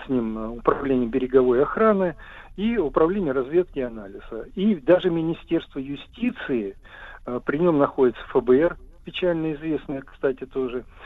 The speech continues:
и управление по борьбе с наркотиками. Вот мы, собственно говоря, рассмотрели основные разведслужбы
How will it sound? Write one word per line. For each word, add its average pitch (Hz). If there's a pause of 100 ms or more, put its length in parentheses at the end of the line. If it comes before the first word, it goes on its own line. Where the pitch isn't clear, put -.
(180)
и 226
управление 170
по 135
борьбе 135
с -
наркотиками. 123
Вот 175
мы, 185
собственно 151
говоря, 143
рассмотрели 143
основные 127
разведслужбы 131